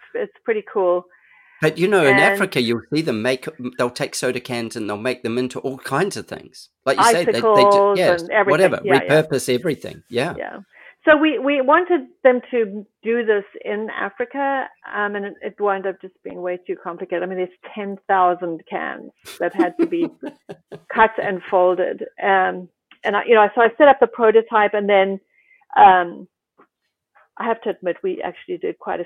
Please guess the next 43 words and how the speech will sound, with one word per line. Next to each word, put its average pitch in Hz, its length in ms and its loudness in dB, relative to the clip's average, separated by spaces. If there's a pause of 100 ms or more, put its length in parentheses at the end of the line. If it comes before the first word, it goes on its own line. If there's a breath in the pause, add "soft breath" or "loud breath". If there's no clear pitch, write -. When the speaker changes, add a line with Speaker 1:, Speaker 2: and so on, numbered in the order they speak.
Speaker 1:
few 170 140 -4
ourselves, 160 380 -6 (100)
but 196 260 0
we 214 160 -4
did, 233 280 2 (200)
you 220 120 0
know, 202 60 6
we 196 100 0
did 226 200 4
get 214 180 2
a 202 100 -2
local 202 440 2
community, 190 720 -6
some 185 100 -12
older 185 240 -4
people, 190 680 -2
and 165 140 -4
we 185 120 -4
got 180 200 0
as 180 140 -8
many, 190 420 -6 (440 soft breath)
um, 170 440 -2 (380)
because 247 260 -6
we 247 80 2
wanted 247 320 4
it 240 160 -4
to 226 80 -2
be 196 180 0
about 185 420 0 (100)
the 196 80 -6
community 180 720 -6
and 175 160 -4
Speaker 2:
Sure. 92 200 -2
Speaker 1:
to, 85 60 -12 (200)
so 170 180 -2 (160)
for, 190 320 2
for 208 80 -2
them 202 240 2
to 226 60 -14
be 202 120 0
involved 170 460 -4
in 170 140 -2
the, 165 100 -8